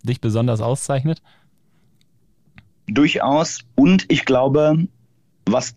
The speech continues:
Speaker 2: auch eine Sache ist, die, ähm, die mir zumindest oft gesagt wird und die ich als Kompliment empfinde, ähm, ist es sozusagen, Wissenschaft und Unterhaltung zu kombinieren.
Speaker 1: Mhm.
Speaker 2: Denn wir haben manchmal den Eindruck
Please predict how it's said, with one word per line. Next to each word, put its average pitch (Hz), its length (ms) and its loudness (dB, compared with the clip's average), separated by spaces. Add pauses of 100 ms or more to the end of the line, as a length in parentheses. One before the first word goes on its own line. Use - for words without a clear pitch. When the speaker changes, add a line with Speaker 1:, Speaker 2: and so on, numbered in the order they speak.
Speaker 2:
auch 147 280 -2
eine 143 160 2
Sache 131 300 -2
ist, 120 320 -2
die, 120 520 4
ähm, 113 380 4
die 117 80 4
mir 123 120 4
zumindest 123 340 2
oft - 240 -4
gesagt 113 400 0
wird 127 140 0
und 117 80 4
die 107 60 0
ich 120 100 -2
als 110 120 -4
Kompliment 117 500 2
empfinde, 113 680 2 (400)
ähm, 117 480 4 (240)
ist 139 260 0
es 147 180 -2
sozusagen, 123 540 2
Wissenschaft - 600 0
und 110 120 2
Unterhaltung 104 760 0
zu 113 260 -2
kombinieren. 101 720 0
Speaker 1:
Mhm. 101 440 -2
Speaker 2:
Denn 123 400 2 (180)
wir 120 180 0
haben 165 120 0
manchmal 165 380 -2
den 127 160 -2
Eindruck 120 680 -2